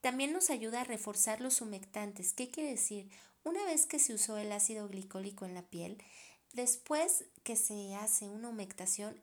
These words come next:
esta va a penetrar todavía mucho más profundo y va a ser mucho más efectiva, ya que, eh,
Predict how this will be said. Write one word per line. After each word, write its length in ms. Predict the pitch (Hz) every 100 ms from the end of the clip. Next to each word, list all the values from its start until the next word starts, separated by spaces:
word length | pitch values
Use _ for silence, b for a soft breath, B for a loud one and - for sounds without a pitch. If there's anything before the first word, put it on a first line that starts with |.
| -
esta 280 | 262 - 277
va 80 |
a 80 | 262
penetrar 460 | 262 240 214 208 208
todavía 520 | - 240 233 226 214
mucho 440 | 226 277 285 277
más 180 | 233 214
profundo 600 | - 202 202 196 196 208 B B B
y 120 | 226 226
va 80 |
a 20 | 233
ser 160 | 233
mucho 380 | 226 262 269 254
más 200 | 233 226
efectiva, 640 | 233 214 - 208 202 208 B B B
ya 240 | - 262 262
que, 460 | 294 294 294 - -
eh, 580 | 240 233 226 226 -